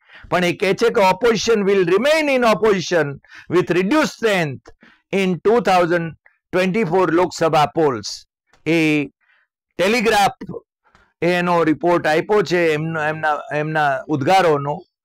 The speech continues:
અને એ અહેવાલ પાછો, અ, એ પાછા નિવેદન તો કરે જ છે એ રીતે બહાર. એડ્રેસ, અ, એ કહે છે કે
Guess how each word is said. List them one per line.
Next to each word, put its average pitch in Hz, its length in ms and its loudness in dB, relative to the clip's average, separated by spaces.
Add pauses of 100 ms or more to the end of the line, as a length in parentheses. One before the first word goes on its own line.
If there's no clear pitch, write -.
(320)
અને 151 460 -4 (520)
એ 170 480 2 (1300)
અહેવાલ 165 600 2 (220)
પાછો, 147 560 0 (1400)
અ, 143 60 -4 (1160)
એ 160 140 -2
પાછા 170 320 0
નિવેદન 180 480 0
તો 214 160 0
કરે 147 300 0
જ - 40 -8
છે - 240 -6
એ 127 180 2
રીતે 123 320 -4
બહાર. 120 360 0 (800)
એડ્રેસ, 175 640 -2
અ, 156 40 -2 (400)
એ 170 180 2
કહે 165 280 -2
છે 208 200 0
કે 165 800 0